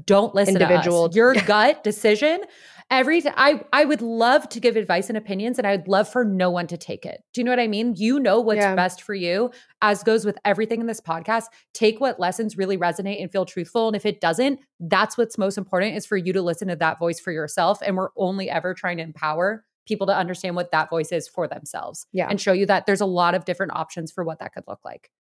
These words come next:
Speaker 2: Beautifully said. Beautifully said. Okay. Somebody asked, "I'm twenty-two years old, never been in a relationship. How to not feel behind in the relationship department?"
Speaker 1: Girl, <laughs> you young.
Speaker 2: <laughs>
Speaker 1: I get it.
Speaker 2: Yeah.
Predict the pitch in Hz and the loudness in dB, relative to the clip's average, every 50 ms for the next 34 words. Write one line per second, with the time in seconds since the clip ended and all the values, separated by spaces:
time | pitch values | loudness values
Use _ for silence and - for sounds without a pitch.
0 | _ - 170 165 - - - - 175 - - - 180 175 _ _ _ _ _ _ | _ -4 -4 -4 -4 -6 -12 -12 -10 -8 -8 -8 -8 -10 _ _ _ _ _ _
1 | _ _ _ _ _ _ - 170 160 165 170 165 165 - - - 170 - - - | _ _ _ _ _ _ -14 -10 -6 -6 -4 -6 -6 -8 -12 -16 -14 -12 -12 -12
2 | - 165 _ _ _ _ _ _ _ _ _ _ - - - - - - - _ | -12 -14 _ _ _ _ _ _ _ _ _ _ -8 -8 -6 -6 -6 -8 -10 _
3 | _ _ _ _ _ _ - - - 277 285 359 311 220 185 185 214 220 - - | _ _ _ _ _ _ -10 -2 -2 2 2 4 2 4 2 0 0 -2 -4 -10
4 | - - - _ _ _ _ - 220 220 214 - - 240 233 240 233 - 247 240 | -14 -14 -16 _ _ _ _ 0 0 0 0 0 -2 0 0 0 0 0 2 2
5 | 247 220 214 208 202 190 196 190 180 190 185 196 190 185 185 175 175 175 165 165 | 4 4 4 4 4 2 2 2 2 2 2 2 2 2 2 2 4 2 2 0
6 | - 175 165 - 165 165 - - - - 196 196 202 208 196 175 165 - 185 180 | 0 -6 -4 -2 -2 -4 -4 -4 -6 -2 0 0 2 2 0 0 0 0 0 0
7 | 165 175 160 - 160 156 147 143 151 151 147 160 151 - - 98 98 - - 175 | 0 0 -4 -2 -2 -2 -2 -2 -4 -6 -6 -6 -4 -4 -4 -4 -4 -6 -8 -12
8 | - - - - - - - - - - 60 - - _ _ _ _ _ - - | -14 -14 -12 -12 -8 -6 -6 -6 -6 -8 -12 -12 -14 _ _ _ _ _ 0 2
9 | 247 269 277 285 - - 311 233 - - - 359 285 269 277 339 359 311 277 294 | 4 4 4 2 0 -2 0 2 2 2 2 2 0 2 4 4 4 4 6 4
10 | 320 294 254 202 175 - - _ - - - 466 - - _ _ _ _ _ - | 4 4 4 0 -4 -8 -14 _ -4 -4 -4 -4 -4 -8 _ _ _ _ _ 4
11 | - 381 381 - - 370 - - - 381 523 523 440 381 226 220 240 285 339 156 | 4 4 4 6 4 4 4 4 4 6 6 6 8 6 6 6 6 6 6 6
12 | 143 156 | 4 0